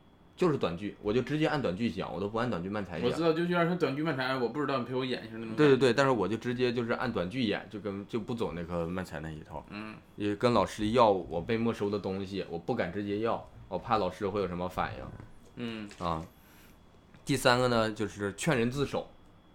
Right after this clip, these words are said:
Speaker 1: 我知道他犯什么事儿了，我想劝他自首，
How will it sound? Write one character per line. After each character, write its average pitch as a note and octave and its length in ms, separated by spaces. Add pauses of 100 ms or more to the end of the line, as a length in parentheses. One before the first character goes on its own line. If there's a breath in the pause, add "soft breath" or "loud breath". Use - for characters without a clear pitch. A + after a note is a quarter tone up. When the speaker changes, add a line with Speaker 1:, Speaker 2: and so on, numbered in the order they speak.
(140)
Speaker 1:
我 G#2 120
知 B2 100
道 C#3 120
他 C3 100
犯 C3 180
什 A2+ 80
么 A2+ 80
事 B2+ 120
儿 B2 80
了， F2+ 100
我 G#2 160
想 F#2+ 160
劝 A#2+ 160
他 G#2+ 80
自 A2 160
首， - 240